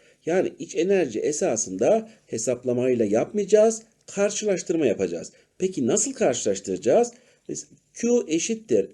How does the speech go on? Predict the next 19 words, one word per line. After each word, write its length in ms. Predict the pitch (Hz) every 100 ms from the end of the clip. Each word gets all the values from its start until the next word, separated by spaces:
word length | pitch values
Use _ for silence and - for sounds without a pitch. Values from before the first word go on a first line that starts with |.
| -
M 380 | 180 214 180 113 98 92
C 500 | 120 156 147 98 82 117
delta 520 | 156 240 - 123 -
T 120 | 139
yazarsam 840 | 147 139 98 95 117 - 202 220 - _ _ _
bu 360 | 151 220 254 - _ _ _ _
aktarılan 720 | 143 151 - 190 180 175 151 -
ısının 600 | 147 - 127 110 214 - _ _
maddenin 720 | 147 156 160 - 147 120 127 -
işte 260 | - -
kütlesi, 840 | - 170 - 120 101 - 98 104 - _ _
öz 280 | 156 165 165 -
ısısı, 600 | 123 120 101 - 98 98 -
sıcaklıkla 720 | - 147 165 160 220 226 120
değişim 360 | 151 170 131 180
arasındaki 460 | 117 107 113 113
ilişkiyi 380 | 240 190 - 170
inceler. 360 | 113 87 78 - _ _ _ _ _ _
Ama 440 | - 214 240 110